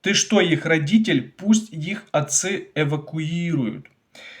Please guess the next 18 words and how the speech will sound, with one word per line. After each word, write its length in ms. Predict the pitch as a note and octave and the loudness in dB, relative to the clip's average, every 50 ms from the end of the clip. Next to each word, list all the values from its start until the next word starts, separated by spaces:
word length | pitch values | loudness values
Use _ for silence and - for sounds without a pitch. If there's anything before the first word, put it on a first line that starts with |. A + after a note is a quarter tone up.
| - _ _ _ _ _ _ - D3 | -20 _ _ _ _ _ _ 2 8
Я 120 | F#3+ A#3+ | 8 10
вам 100 | A#3 G#3+ | 10 10
дякую 340 | - G3+ F3+ D#3+ C#3 C#3+ C3+ | 10 10 8 8 8 2 0
за 120 | C3+ D3+ | 0 -2
такий 200 | D3+ D#3 D3+ E3 | -4 -4 -8 -8
коментар. 640 | - F3 E3+ E3+ E3+ - A3 A3+ A#3+ A3+ - - D#3 | -6 -4 -2 -2 -2 2 6 6 6 6 6 2 0
В 40 | D#3 | 2
мене 200 | F#3+ A3 A3 G3+ | 6 6 6 6
тепер 240 | - - F#3+ F#3 F3 | 6 4 0 2 2
виникає 400 | F3 E3+ E3 E3 F3 D#3+ D#3+ D#3 | 2 0 0 4 4 6 4 4
питання. 440 | D3+ C#3+ B2+ D3 C3 A#2 G#2+ G2 | 0 -4 0 2 2 2 2 0
Невже 400 | G2+ A#2+ C3+ C3+ C#3+ C#3 A3+ B3 | 0 0 0 0 2 6 6 6
ви 120 | B3 A3+ G#3+ | 8 6 4
настільки 440 | G3+ F3+ - - G#3+ G#3 - D#3+ D3+ | 2 2 0 -4 -6 -6 -6 -6 -6
черстві, 680 | - - D3+ D3 - - D#3+ F3 G#3+ A#3+ C4 B3 - - | -4 -2 -2 -4 -4 -6 -2 2 2 2 2 2 -4 -6
невже 260 | C#3+ C#3+ D3 F#3 G#3 | -4 -4 0 0 0
ви 100 | G#3 F#3 | 0 0
настільки 760 | E3+ E3 E3 - - G3 E3 - - D#3+ D3 C3 A#2 - | -2 -2 -4 -6 -8 -10 -10 -6 -2 0 0 0 0 -4